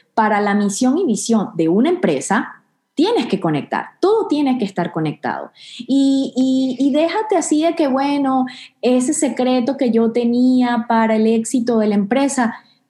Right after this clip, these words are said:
compártelo, conéctalo, y créeme que solamente ver que otra persona dentro de tu misma área en la empresa lo logró gracias a ti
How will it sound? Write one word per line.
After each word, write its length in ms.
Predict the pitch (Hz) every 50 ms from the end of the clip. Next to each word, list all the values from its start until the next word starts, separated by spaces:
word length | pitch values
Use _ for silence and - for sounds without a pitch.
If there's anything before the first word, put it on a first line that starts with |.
| _ _
compártelo, 920 | - 233 226 220 220 - 240 220 214 208 220 - 262 254 262 269 277 277
conéctalo, 840 | - 254 226 220 208 214 214 208 - _ - 240 240 247 254 247 254 -
y 140 | 220 226 -
créeme 600 | - 240 247 247 262 294 339 349 311 262 - -
que 360 | - 214 196 - - _ _ _
solamente 920 | - - - - 302 311 349 403 427 403 349 294 277 277 269 269 294 269
ver 460 | 254 226 208 175 156 - - - _ _
que 440 | _ - 214 208 208 208 - - - _
otra 380 | - 254 285 - - 427 440
persona 720 | - 294 233 226 - 226 185 165 147 143 127 117 - - _ _ _ _ _ _ _ _ _ _ _ _ _
dentro 480 | - 170 202 208 214 214 220 226 220 220
de 160 | 214 208 202
tu 160 | 196 220 220
misma 480 | 214 226 262 269 277 320 302 277 262 262
área 160 | 254 262 269
en 80 | 262 247
la 60 | 220
empresa 440 | 208 196 208 196 185 180 - 175 170
lo 180 | 175 190 190 185
logró 440 | 185 175 170 175 214 226 208 170 151
gracias 400 | - 220 240 269 - 403 - 320
a 100 | 254 220
ti 260 | 294 269 226 - -